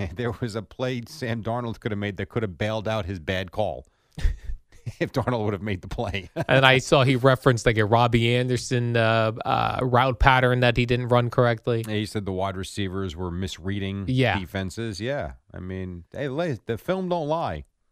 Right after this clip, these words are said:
Speaker 2: When you try out kickers, like, do you have to get an invite for that today at Jet?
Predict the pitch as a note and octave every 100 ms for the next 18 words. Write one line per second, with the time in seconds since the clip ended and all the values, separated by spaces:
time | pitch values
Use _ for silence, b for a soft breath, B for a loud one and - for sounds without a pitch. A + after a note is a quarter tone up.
0 | _ _ F3 G3+ A3 C4+ - C4 C4 A3+
1 | F3+ - G3+ - A#2 B2 B2 - - C#3
2 | F3 G3 F#3 E3 C3+ D#3 C#3 C#3 D#3+ F#3+
3 | G3 - G#3 G3+ G#3 - _ - F#3+ G3+
4 | G3 - G3+